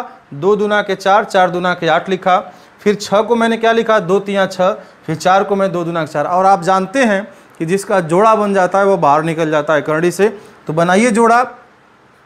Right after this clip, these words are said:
कि देखते हैं कि क्या इसका जोड़ा बन रहा है। तो बनाइए जोड़ा, तो इसमें हम देखते हैं,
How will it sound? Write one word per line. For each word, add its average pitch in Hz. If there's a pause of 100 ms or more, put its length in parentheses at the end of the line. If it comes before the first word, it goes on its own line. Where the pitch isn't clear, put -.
(380)
कि 175
देखते 185
हैं 202 (440)
कि 180
क्या 208
इसका 214
जोड़ा 190
बन 160
रहा 196
है। 220 (360)
तो 147
बनाइए 170
जोड़ा, 220 (1600)
तो 170
इसमें 196
हम 190
देखते 175
हैं, 214